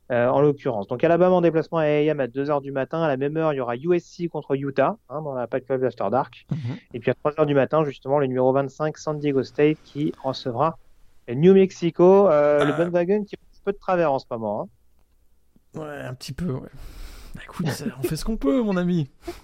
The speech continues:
Speaker 2: Mais attends, t'as, t'as, t'as oublié le meilleur match de la semaine. À vingt et une heures trente en France.
Speaker 1: À
Speaker 2: Le
Speaker 1: vingt et une heures trente
Speaker 2: Ah
Speaker 1: en
Speaker 2: oui.
Speaker 1: France.
Speaker 2: Le t-, le t-,
Speaker 1: Ouais.
Speaker 2: le Toilet Bowl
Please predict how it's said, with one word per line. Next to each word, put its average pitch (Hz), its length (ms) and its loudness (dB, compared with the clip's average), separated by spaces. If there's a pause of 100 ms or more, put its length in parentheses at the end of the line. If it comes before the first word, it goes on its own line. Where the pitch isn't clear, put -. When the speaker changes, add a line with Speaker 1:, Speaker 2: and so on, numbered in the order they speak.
(200)
Speaker 2:
Mais 208 240 0
attends, 214 340 2 (500)
t'as, 147 200 -2
t'as, 143 220 -2
t'as 131 160 -2
oublié 135 440 0
le 120 160 -2
meilleur 113 220 -4
match 135 160 -4
de 107 80 -6
la 117 100 -6
semaine. 165 300 -6 (1600)
À 127 60 -4
vingt 127 220 -4
et 117 60 -4
une 110 100 -2
heures 120 120 -2
trente 160 260 -4
en 117 80 -4
France. - 480 -12 (1080)
Speaker 1:
À - 100 -4
Speaker 2:
Le 113 80 0
Speaker 1:
vingt 156 200 0
et 156 80 0
une 147 100 2
heures 143 140 0
trente - 260 -20
Speaker 2:
Ah 117 200 -2
Speaker 1:
en 139 120 2
Speaker 2:
oui. 131 100 -6 (100)
Speaker 1:
France. 110 220 -8 (340)
Speaker 2:
Le 117 180 0
t-, - 240 -10
le 120 100 -2
t-, 92 60 -4
Speaker 1:
Ouais. 127 240 0
Speaker 2:
le 123 160 2
Toilet 160 360 -2
Bowl 127 400 -6